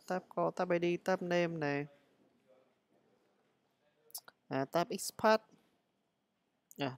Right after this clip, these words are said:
đây không, không thiếu, thiếu tab XPath chưa được cập nhật. Đây. Tôi sẽ theo các bạn thêm vào tab XPath. Đấy. Tất nhiên là mỗi cái này tôi cho, đưa cho một cái gọi là sleep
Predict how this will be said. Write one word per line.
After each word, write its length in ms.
đây 220
không, 160
không 200
thiếu, 140
thiếu 200
tab 220
XPath 340
chưa 280
được 120
cập 100
nhật. 240
Đây. 140
Tôi 140
sẽ 120
theo 140
các 80
bạn 280
thêm 180
vào 100
tab 200
XPath. 420
Đấy. 340
Tất 100
nhiên 200
là 120
mỗi 200
cái 100
này 160
tôi 340
cho, 360
đưa 200
cho 200
một 160
cái 320
gọi 100
là 220
sleep 360